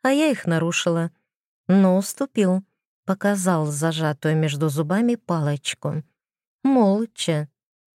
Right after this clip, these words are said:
оставляя оправдываться меня. Мама словно хотела ещё что-то сказать.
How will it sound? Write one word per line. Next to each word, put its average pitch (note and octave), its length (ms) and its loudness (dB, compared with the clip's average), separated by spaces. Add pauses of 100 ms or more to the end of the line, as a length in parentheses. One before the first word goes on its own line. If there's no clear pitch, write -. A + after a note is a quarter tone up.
(320)
оставляя G3 720 2
оправдываться F3 800 -2
меня. E3 480 2 (680)
Мама G3 340 4
словно G3 460 2
хотела F#3+ 440 0
ещё G3+ 460 0
что-то E3 380 -4
сказать. D#3+ 680 -2